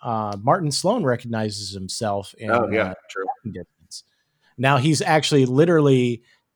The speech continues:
Speaker 1: putting his name into a, i-, into a,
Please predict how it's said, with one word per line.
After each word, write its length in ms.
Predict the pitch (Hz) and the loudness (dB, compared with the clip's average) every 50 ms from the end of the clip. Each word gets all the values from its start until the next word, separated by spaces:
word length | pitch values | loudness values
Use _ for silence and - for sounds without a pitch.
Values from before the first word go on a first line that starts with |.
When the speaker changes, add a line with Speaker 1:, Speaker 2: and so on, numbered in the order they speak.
| _ _ - | _ _ -2
Speaker 1:
putting 260 | - 175 160 143 139 | 0 0 2 2 2
his 260 | 120 131 127 107 - | 2 0 0 0 0
name 380 | 127 135 143 147 139 127 117 123 | 2 2 4 4 4 2 0 -2
into 480 | 127 123 123 113 - 120 113 107 104 | -2 -4 -4 -4 -4 -4 -4 -4 -4
a, 320 | 101 95 90 90 90 90 92 104 110 _ _ _ - 831 855 855 855 932 1017 1077 1077 1077 - _ _ _ - - 127 | -4 -4 -4 -6 -6 -8 -10 -12 -16 _ _ _ -20 -20 -20 -20 -18 -18 -18 -20 -20 -20 -20 _ _ _ -16 -14 -12
i-, 240 | - - 131 135 135 | -6 -6 -6 -4 -2
into 360 | 135 123 120 113 117 110 104 | -2 -2 -2 -2 -2 -2 -2
a, 180 | 101 98 101 | -4 -4 -6